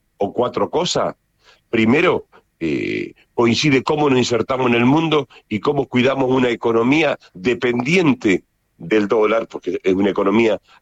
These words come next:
absolutamente bimonetaria la nuestra, donde la, la dependencia del ingreso de la exportación de divisas es central para darle seguridad a nuestro pueblo. Lo que se ha hecho es perjudicar y lastimar a nuestra gente,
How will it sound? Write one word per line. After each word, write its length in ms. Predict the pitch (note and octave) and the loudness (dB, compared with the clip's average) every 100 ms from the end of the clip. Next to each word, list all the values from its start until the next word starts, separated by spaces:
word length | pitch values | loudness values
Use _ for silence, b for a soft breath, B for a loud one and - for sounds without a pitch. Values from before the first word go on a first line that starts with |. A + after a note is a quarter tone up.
| - | -8
absolutamente 760 | E2+ - F#2+ G2+ G#2+ G#2+ G#2 | -6 -4 -4 -4 -2 -2 -2
bimonetaria 680 | G2 G2 G2+ G2+ A#2+ G#2 G2+ | -2 0 0 0 -2 -2 0
la 100 | F#2 | 2
nuestra, 460 | F#2 E2 - B2 - b b | 2 0 0 -2 -4 b b
donde 380 | - F2+ A#2 A2 | -8 -4 -2 0
la, 240 | A2+ A2+ - | 2 0 0
la 160 | A#2 | -2
dependencia 720 | A#2 A#2+ B2+ B2+ D3 F#3+ - | 0 0 0 2 2 2 2
del 160 | C3+ A#2+ | 0 2
ingreso 420 | B2 B2 A#2 - G#2+ | 2 2 0 0 0
de 100 | A#2 | 2
la 80 | |
exportación 640 | C#3 - E3+ D#3 C#3+ D3+ C3+ | 0 -2 -4 -2 -2 -2 0
de 100 | C3 | 0
divisas 460 | C3+ D3+ E3 D3+ - B B | 0 -2 -2 -4 -6 B B
es 180 | - D3+ | -2 0
central 400 | - C#3 C3 F3 | 0 0 0 -2
para 220 | E3+ C3+ | 0 0
darle 260 | C3 C#3+ C#3 | 0 2 0
seguridad 480 | B2 B2 A#2 B2 C3+ | 0 0 2 2 2
a 40 | |
nuestro 300 | A#2+ A2 G#2+ | 0 0 -2
pueblo. 460 | F2 F2 E2 D#2 D#2 b b b - | 0 2 2 0 -2 b b b -2
Lo 200 | B2 D3 | 0 0
que 140 | D#3+ | -2
se 160 | - D3+ | 0 0
ha 80 | |
hecho 460 | F#3+ A3+ - A2 D#2 _ _ _ B B - | 0 -2 -2 -2 -4 _ _ _ B B -4
es 120 | C3 | -2
perjudicar 600 | C#3+ B2 B2+ A#2+ G#2+ D#3 | -2 -2 0 0 0 0
y 80 | D#3 | 0
lastimar 400 | A#2 G#2+ A#2 C3 | 0 0 -2 0
a 80 | A2+ | 0
nuestra 260 | G2+ G2 | -2 -4
gente, 540 | - E3 C3+ F#2 E2 | -2 2 2 0 -4